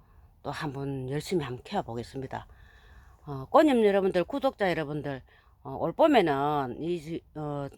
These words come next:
지금 이 녀석 글록시니아 너무 매력이 많으니까 이 녀석을 한번, 어, 넣기 전에, 어, 씨앗 파종을 해서,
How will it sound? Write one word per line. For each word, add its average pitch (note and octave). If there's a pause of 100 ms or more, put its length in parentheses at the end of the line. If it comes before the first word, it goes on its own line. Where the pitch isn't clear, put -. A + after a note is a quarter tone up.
(100)
지금 G3+
이 A3
녀석 F#3+ (360)
글록시니아 E3+
너무 F#3
매력이 F#3+
많으니까 C#3 (500)
이 C4
녀석을 A#3
한번, C#3
어, C3+
넣기 F#3+
전에, D#3+ (400)
어, A#2+
씨앗 G#3+
파종을 C#3+
해서, D3